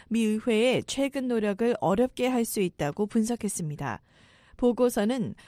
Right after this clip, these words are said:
동북아의 불확실성이 높아지는 시점에 미국의 조약 동맹인 한국이 탄핵 정국으로 제약을 받고 있다고 평가했습니다.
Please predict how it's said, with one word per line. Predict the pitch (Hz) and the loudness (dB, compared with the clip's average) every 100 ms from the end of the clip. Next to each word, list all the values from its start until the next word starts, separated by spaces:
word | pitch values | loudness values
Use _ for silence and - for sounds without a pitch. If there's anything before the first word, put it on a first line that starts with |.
| - | -2
동북아의 | 240 247 269 262 311 | 0 2 2 2 2
불확실성이 | - 269 277 - 285 269 262 240 277 | 4 4 4 0 -2 0 0 0 2
높아지는 | 208 214 285 277 254 240 | 2 2 0 0 2 0
시점에 | 226 220 - 190 233 220 - - - | 0 -4 -2 0 0 -2 -6 -14 -2
미국의 | 220 247 285 254 - | 2 2 4 2 2
조약 | 233 240 269 - | 2 4 4 2
동맹인 | 254 233 226 254 277 | -2 0 0 -2 -4
한국이 | 254 233 226 226 180 127 - - - | -2 -2 0 -2 -2 -4 -6 -16 -14
탄핵 | - 285 294 285 | -6 -4 -2 -4
정국으로 | - 226 220 208 190 220 214 | 0 0 0 0 0 2 0
제약을 | - 226 233 240 254 | 0 4 4 4 2
받고 | 226 196 - 185 | 0 -2 0 -2
있다고 | - 143 185 208 | -2 -4 -2 -4
평가했습니다. | 247 240 190 180 - 156 147 127 - | -4 -4 -4 -6 -6 -8 -6 -8 -8